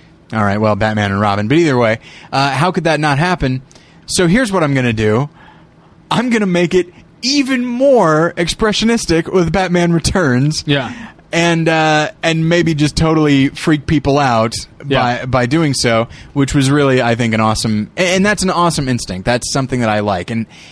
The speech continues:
Speaker 1: and there's no, there's no doubting that, like, when you watch Sleepy Hollow, even though people don't really like that film, I like it a, a great deal.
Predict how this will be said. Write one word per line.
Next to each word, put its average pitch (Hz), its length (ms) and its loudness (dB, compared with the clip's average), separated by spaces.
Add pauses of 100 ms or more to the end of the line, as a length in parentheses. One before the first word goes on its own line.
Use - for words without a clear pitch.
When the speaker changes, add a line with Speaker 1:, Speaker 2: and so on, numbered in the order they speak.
(120)
Speaker 1:
and 143 160 0
there's 156 200 2
no, 175 300 2
there's 156 280 0
no 165 180 2
doubting 127 420 0
that, 113 100 -2
like, 113 180 0
when 123 140 0
you 120 80 2
watch 127 300 0
Sleepy 123 280 0
Hollow, 110 340 0
even 117 180 0
though 113 120 0
people 110 300 -2
don't 104 180 -2
really 104 200 -2
like 101 220 -2
that 98 180 -4
film, 107 200 0
I 104 100 0
like 101 220 -2
it 101 80 -6
a, 95 180 -10
a 104 40 -6
great 98 240 -6
deal. 147 240 0